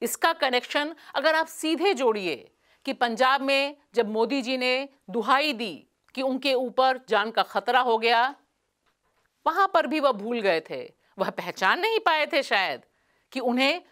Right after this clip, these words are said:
उनके पार्टी के कार्यकर्ताओं ने ही घेर लिया था उस समय, जिस समय किसान वहां पर विरोध में बैठे हुए थे। और उसके बाद सारा का सारा नरेशन चलाने की कोशिश की गई थी कि प्रधानमंत्री के खिलाफ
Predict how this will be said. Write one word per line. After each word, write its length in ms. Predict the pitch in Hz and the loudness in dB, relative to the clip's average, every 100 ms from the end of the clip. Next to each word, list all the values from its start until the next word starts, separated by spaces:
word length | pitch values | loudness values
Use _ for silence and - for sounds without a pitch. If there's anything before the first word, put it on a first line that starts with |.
| - | -8
उनके 240 | 302 359 | -4 0
पार्टी 420 | 370 233 240 254 359 | 2 2 2 0 -2
के 140 | 349 | -2
कार्यकर्ताओं 720 | - 233 233 240 226 247 311 | 0 0 2 -2 0 0 2
ने 100 | 302 | 0
ही 140 | 302 269 | -2 -4
घेर 280 | 208 240 | 0 0
लिया 280 | 226 233 226 | 0 0 0
था 420 | 220 240 247 285 - _ _ _ _ _ - | 2 2 2 0 -6 _ _ _ _ _ 0
उस 200 | 277 285 | 0 2
समय, 440 | 269 254 254 277 - _ _ _ _ | 0 0 -2 -4 -10 _ _ _ _
जिस 200 | 180 247 | -2 0
समय 220 | 247 240 233 | 0 -2 -2
किसान 460 | 226 202 226 226 | -4 0 2 2
वहां 220 | 220 196 | 0 -4
पर 280 | 190 208 214 214 _ | -2 -2 -4 -6 _
विरोध 320 | 180 190 190 | -8 -4 -4
में 160 | 175 170 | -6 -10
बैठे 300 | 151 139 160 | -10 -10 -16
हुए 260 | 147 151 151 - | -18 -18 -20 -20
थे। 120 | - _ _ _ _ - | -20 _ _ _ _ -2
और 200 | 220 190 233 | -2 -2 -6
उसके 300 | 220 - 269 | -4 2 2
बाद 380 | 240 247 277 - _ | 4 2 0 -6 _
सारा 460 | - - 320 359 359 | -12 0 4 4 2
का 140 | 359 | 0
सारा 320 | 330 277 254 262 | 0 2 2 2
नरेशन 540 | 240 233 240 262 262 | 2 2 0 -2 -4
चलाने 440 | 254 214 202 247 | 0 2 2 0
की 140 | 262 262 | -4 -4
कोशिश 360 | 226 214 240 | -4 -4 -6
की 180 | - 233 | -10 -10
गई 180 | 202 220 | -6 -6
थी 440 | 214 240 254 269 _ _ _ - | -6 -8 -10 -14 _ _ _ -8
कि 80 | |
प्रधानमंत्री 720 | 233 226 233 240 247 233 240 | 0 2 2 2 0 -4 -6
के 160 | 240 202 | -4 -4
खिलाफ 520 | - 196 202 208 233 | -4 0 2 2 -2